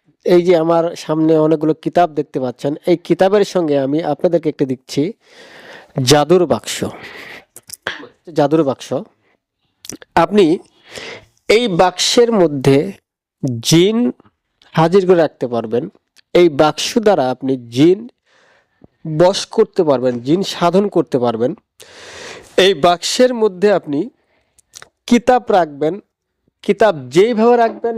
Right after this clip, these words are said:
সেভাবে থাকবে, কোনো পুরাতন হবে না, পৃষ্ঠা ছিঁড়ে যাবে না, ময়লা জং কিছু ধরবে না। এই বাক্স যদি আপনি জাগ্রত ছাড়া আপনি যেই ঘরে রাখবেন, সেই ঘর ভূমিকম্পর মতো কাঁপতে থাকবে।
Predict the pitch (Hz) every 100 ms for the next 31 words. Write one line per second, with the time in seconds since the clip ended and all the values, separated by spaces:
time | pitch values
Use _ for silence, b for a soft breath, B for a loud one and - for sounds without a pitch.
0 | 220 - - 202 185 208 196 175 143 143
1 | 220 - _ - 185 160 185 - _ _
2 | _ _ _ _ _ - 208 202 214 175
3 | 175 160 143 156 214 _ _ _ 214 -
4 | 202 185 - 214 208 170 127 120 135 -
5 | _ _ B B B B B 135 131 147
6 | 175 175 175 135 123 156 160 165 - -
7 | - 190 _ - 151 165 147 95 - _
8 | _ _ _ B B B B B B B
9 | B - 196 269 214 226 214 - - 254
10 | 220 175 170 147 151 165 135 165 156 180
11 | 220 208 - 165 147 165 151 139 190 175
12 | 139 156 202 180 143 151 151 - 185 180
13 | 147 120 156 190 147 - 156 214 214 214
14 | 196 - 196 170 156 156 - 175 175 -
15 | 160 117 107 98